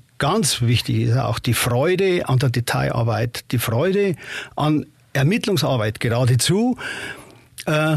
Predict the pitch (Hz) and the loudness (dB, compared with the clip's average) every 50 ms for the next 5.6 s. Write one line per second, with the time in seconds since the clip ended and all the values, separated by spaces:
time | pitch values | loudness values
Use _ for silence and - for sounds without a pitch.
0 | 120 - - 135 139 135 160 165 151 135 - - - - - 123 147 190 156 - | 0 -2 -2 0 0 2 2 2 2 0 -2 -6 -12 -4 0 0 2 2 2 0
1 | - 202 214 185 - - - 165 - - 131 156 165 202 208 202 190 - 185 165 | 0 0 0 0 0 0 0 0 0 0 0 0 2 2 0 0 0 0 -2 -2
2 | - - 165 185 202 185 226 220 175 147 143 170 202 214 - - 175 185 185 185 | 0 0 0 2 2 2 2 2 2 2 2 2 2 2 2 2 2 2 2 0
3 | 175 139 - _ _ _ _ - - - 165 185 156 - 208 156 185 175 185 202 | 0 -2 -4 _ _ _ _ -8 -4 -2 0 0 0 0 0 0 0 0 0 0
4 | - - 160 139 131 120 - - 190 220 214 131 - 143 139 127 135 107 131 127 | 0 0 2 2 2 2 2 2 2 4 4 4 4 4 4 4 4 4 4 2
5 | 120 - - - 135 135 156 143 - - - | 2 -2 -2 0 2 2 2 2 2 0 -4